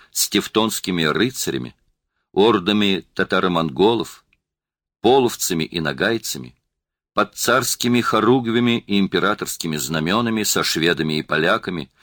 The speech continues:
турками и персами, наполеоновскими армиями. А в тысяча восемьсот пятьдесят четвёртом, тысяча восемьсот пятьдесят пятом годах геройски одиннадцать месяцев защищали русскую Трою,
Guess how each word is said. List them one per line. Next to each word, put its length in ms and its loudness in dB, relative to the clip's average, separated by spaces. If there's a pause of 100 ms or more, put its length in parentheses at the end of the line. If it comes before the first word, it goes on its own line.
(240)
турками 500 2
и 200 -8
персами, 680 -2 (420)
наполеоновскими 1120 0
армиями. 720 -4 (720)
А 120 2
в 100 -10
тысяча 340 -2
восемьсот 480 -2
пятьдесят 360 -2
четвёртом, 720 -2
тысяча 360 -10
восемьсот 480 -4
пятьдесят 400 -2
пятом 400 0
годах 440 0 (300)
геройски 920 2
одиннадцать 920 -2
месяцев 840 0
защищали 800 -2
русскую 600 -2
Трою, 680 0